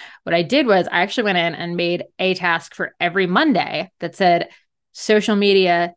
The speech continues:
these, these accounts," and listed which accounts needed to be updated on Monday.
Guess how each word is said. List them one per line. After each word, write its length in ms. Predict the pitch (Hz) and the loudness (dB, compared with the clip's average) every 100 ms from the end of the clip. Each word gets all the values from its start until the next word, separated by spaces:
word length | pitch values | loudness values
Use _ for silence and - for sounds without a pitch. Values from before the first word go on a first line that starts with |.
| - | -14
these, 480 | 165 190 185 175 - | -8 0 0 0 -4
these 440 | 196 170 202 196 190 | -8 -4 0 0 -2
accounts," 480 | 185 170 127 - - | -4 -4 -6 -8 -4
and 200 | 190 180 | -2 0
listed 480 | 180 - 180 170 | -2 0 -2 0
which 180 | 175 175 | -4 -4
accounts 360 | - 180 170 - | -6 -4 -4 -4
needed 220 | 175 165 | -6 -6
to 60 | - | -2
be 80 | |
updated 380 | 165 165 165 160 | -2 0 -2 -2
on 100 | 165 | -2
Monday. 420 | 175 165 - - | -2 -4 -6 -10